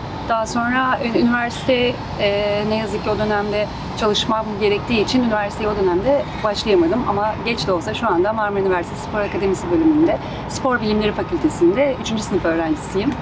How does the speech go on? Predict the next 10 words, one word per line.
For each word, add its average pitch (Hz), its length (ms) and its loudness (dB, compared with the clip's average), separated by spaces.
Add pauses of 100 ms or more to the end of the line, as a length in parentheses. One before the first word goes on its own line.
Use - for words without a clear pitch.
(120)
İki 254 200 2
bin 294 160 4
bir 311 120 6
yılında 233 340 2
yüksekten 254 540 2
düşme 254 240 2
nedeniyle 175 440 4
omurilik 214 420 0
felci 160 280 -2
oldum. 294 400 0